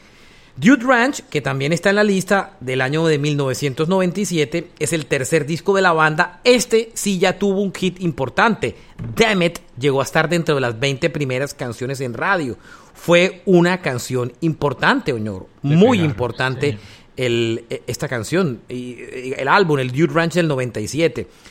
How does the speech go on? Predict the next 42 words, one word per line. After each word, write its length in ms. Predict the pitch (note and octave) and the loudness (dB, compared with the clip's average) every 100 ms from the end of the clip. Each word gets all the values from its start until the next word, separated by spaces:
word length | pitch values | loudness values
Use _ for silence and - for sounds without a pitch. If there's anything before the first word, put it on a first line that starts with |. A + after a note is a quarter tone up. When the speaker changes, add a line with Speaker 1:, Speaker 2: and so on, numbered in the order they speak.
| - _ | -20 _
Speaker 1:
Fue 100 | D#3 | 2
el 60 | D3+ | 2
disco 260 | F3 F3 | 0 0
de 100 | C#3 | 0
Damn 420 | A#2 E3 F3+ F#3 F#3 | 0 0 0 2 2
It 120 | F3+ - | 0 0
y 100 | F#3+ | 0
fue 200 | F#3+ G3+ | 2 2
el 80 | |
disco 340 | G3 G#3+ - G#3 | 2 -2 4 4
de 200 | D3+ B2+ | 4 2
Josie 580 | B2 F#3 G3 G#3+ - F#3+ | 4 6 6 2 0 -4
también, 540 | D#3+ C3+ C3 D3+ D#3+ D3+ | -2 -4 -2 0 0 2
de 120 | D3+ | 0
Dick 320 | B2+ F3+ F#3 | 2 2 4
Lips, 540 | E3+ F3+ G3 F#3+ - - - - | 4 4 2 -2 -12 -16 -20 -12
adicionalmente. 1040 | A#2+ D3 C3 D3 C3+ C3+ E3 D#3+ C#3 G#3 A#3+ - - _ - | -4 -4 -2 -2 0 0 2 0 0 -2 -4 -12 -20 _ 0
Y 240 | G3+ F#3 | 2 2
digamos 360 | F3+ E3+ G3 - | 0 2 0 2
que 120 | A#3 | 2
fue 380 | - G#3 A3+ - | 4 4 4 0
el 200 | F#3+ G3+ | -2 -2
disco 320 | F3 G#3 C4 - | -2 0 0 2
que 120 | G3 | 4
le 100 | D#3+ | 6
abrió, 720 | D3 D3 E3+ F3+ F#3+ A#3 A#3+ - - - - | 4 6 6 8 8 6 4 -6 -20 -16 -2
em, 1000 | D3 C#3+ C#3 C3 C3 C3 B2+ C3 B2 F#2+ - - _ | 0 2 0 -2 -2 -2 -2 -4 -4 -8 -16 -20 _
em, 800 | A#2 B2 A#2+ A#2 A#2 A#2+ A#2+ A2+ - _ _ - _ _ _ _ _ - - - - - - - | -8 -6 -4 -4 -4 -6 -6 -8 -12 _ _ -20 _ _ _ _ _ -20 -20 -20 -20 -20 -8 -2
había 260 | D#3 F3 | 4 6
mucha 300 | G3+ B3 B3 | 6 6 4
gente 300 | G#3 G#3+ G#3+ | 2 2 2
que 200 | F#3+ D#3+ | 2 0
se 140 | - D3+ | 0 0
refiere 300 | C#3+ D#3 F3 | 0 0 0
al 60 | |
disco 240 | E3+ F3 F#3+ | 0 0 0
de 60 | |
una 140 | E3+ E3+ | 2 0
manera 220 | D#3 D#3+ | 0 0
muy 160 | E3 E3 | 0 0
jocosa, 640 | F3 D#3+ E3 D#3 - G#2+ | 0 0 0 -2 -2 -8
Oñoro, 360 | G#2+ A2+ G#2 | -6 -6 -8